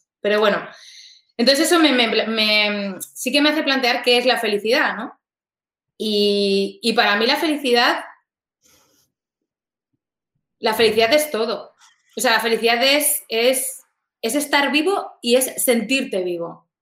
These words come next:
O sea, la felicidad es, eh, lo que disfrutas tomándote el colacao por la mañana.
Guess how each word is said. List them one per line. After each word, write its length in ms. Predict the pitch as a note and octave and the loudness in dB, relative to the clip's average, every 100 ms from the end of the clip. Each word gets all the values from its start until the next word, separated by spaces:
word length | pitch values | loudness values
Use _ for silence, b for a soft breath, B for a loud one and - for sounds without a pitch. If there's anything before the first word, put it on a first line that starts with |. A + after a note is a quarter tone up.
| _ b b b b | _ b b b b
O 60 | A3 | -2
sea, 100 | A#3+ | 0
la 100 | A3 | 2
felicidad 500 | A#3 A3 A#3 - A#3 | 4 4 4 2 4
es, 580 | C4 C#4 D#4 D#4+ - - | 4 6 4 0 -8 -6
eh, 680 | A#3 A3 G#3+ G#3 G#3 G3+ G3 | 0 0 2 2 2 2 2
lo 120 | A3 | 0
que 80 | G#3 | 2
disfrutas 680 | G#3+ G#3+ A3 A#3 B3 B3+ B3 | 2 2 0 2 4 4 2
tomándote 1120 | B3 A#3+ A#3 A3 A3+ A3+ A3 A3 G#3+ G#3+ G#3+ G#3+ | 0 -2 -2 -2 0 2 2 2 2 2 0 -4
el 60 | |
colacao 360 | G#3+ G#3 G3+ G3+ | 0 0 0 0
por 100 | A3+ | 0
la 120 | A3+ | -2
mañana. 760 | G#3 G3+ A3+ B3 B3+ C4 D4 | -2 -4 -4 -4 -4 -6 -8